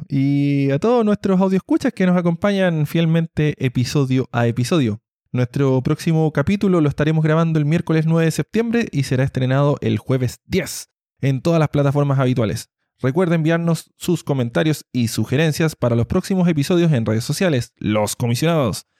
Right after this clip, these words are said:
Y suscríbete en tu plataforma favorita a través de loscomisionados punto com.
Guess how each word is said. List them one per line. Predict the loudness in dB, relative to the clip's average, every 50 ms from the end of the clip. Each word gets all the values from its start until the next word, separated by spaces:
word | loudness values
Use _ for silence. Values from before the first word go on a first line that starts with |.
| _ _ -4
Y | -2 -2 0
suscríbete | 0 -2 -4 -2 -2 -2 0 0 0 0
en | -2 -2
tu | -2 -4 -2
plataforma | -2 0 -2 0 -2 -2 -2 -2 -2 -2
favorita | -2 -2 0 0 0 0 0 -2 -2 -2 -2
a | -4
través | -2 -2 0 0 0 -2 -2
de | -2 -2 -2 0
loscomisionados | 0 0 0 0 -2 -2 -4 -4 -2 -2 -2 -2 0 0 0 2 2 0 -2 -4
punto | _ -2 -2 -2 -2 -2 -6 -4 -4 -2
com. | -2 -2 -4 -4